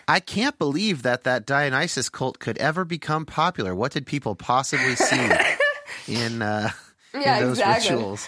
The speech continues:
Speaker 2: Well, and maybe Paul even being like, "Hey, look, I know that sounds like a party, but <laughs> this is what we were created for."
Speaker 1: Next one.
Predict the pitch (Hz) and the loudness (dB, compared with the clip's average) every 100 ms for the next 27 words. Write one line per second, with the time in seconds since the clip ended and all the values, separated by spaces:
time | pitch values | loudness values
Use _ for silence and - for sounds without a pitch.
0 | - - 294 285 302 392 302 269 247 220 | 0 4 4 2 2 0 0 4 6 6
1 | 226 214 208 208 190 180 165 160 - - | 2 -2 -2 -2 0 2 2 0 -2 -2
2 | 175 165 151 160 165 160 165 165 139 - | 0 2 0 0 0 2 2 2 0 0
3 | 160 160 156 170 - 147 131 - - _ | 0 0 -2 0 0 0 -2 -6 -10 _
4 | - - 180 214 190 - 285 247 - - | -20 -20 -6 0 4 4 2 0 0 2
5 | 254 - - 131 - 262 226 269 269 - | 0 0 -2 -4 -2 -2 2 2 2 2
6 | 339 226 220 196 208 214 285 339 - 254 | 0 2 2 2 2 2 0 -2 -2 -2
7 | 202 180 185 185 160 151 - _ _ - | 0 -2 -2 0 2 2 -2 _ _ -4
8 | 143 175 - 120 | 0 0 -2 -6